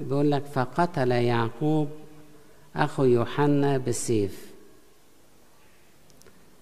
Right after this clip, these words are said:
يعقوب ويوحنا أولاد زبدي، أولاد واحد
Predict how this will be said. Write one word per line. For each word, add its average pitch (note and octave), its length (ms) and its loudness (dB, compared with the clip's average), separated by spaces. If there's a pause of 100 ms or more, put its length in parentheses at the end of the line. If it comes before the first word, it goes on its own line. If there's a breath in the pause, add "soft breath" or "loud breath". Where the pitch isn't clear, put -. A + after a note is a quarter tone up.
(160)
يعقوب C3 560 4
ويوحنا D#3+ 920 2 (100)
أولاد C3+ 380 2
زبدي، A#2+ 540 0 (3500)
أولاد A#2+ 340 2
واحد C3+ 480 0